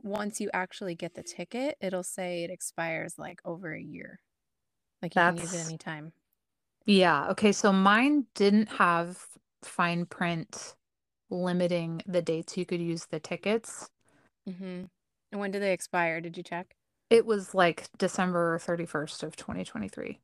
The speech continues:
Speaker 2: Like, they were good through this year.
Speaker 1: Yeah.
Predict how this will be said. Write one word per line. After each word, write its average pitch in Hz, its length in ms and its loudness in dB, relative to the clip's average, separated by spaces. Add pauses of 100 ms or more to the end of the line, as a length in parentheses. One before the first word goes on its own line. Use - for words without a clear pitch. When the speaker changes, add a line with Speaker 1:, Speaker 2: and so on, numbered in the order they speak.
Speaker 2:
Like, 208 140 4
they 214 100 6
were 196 100 4
good 170 280 4
through 175 300 -4
this 165 280 -6
year. - 260 -10 (580)
Speaker 1:
Yeah. 175 360 -6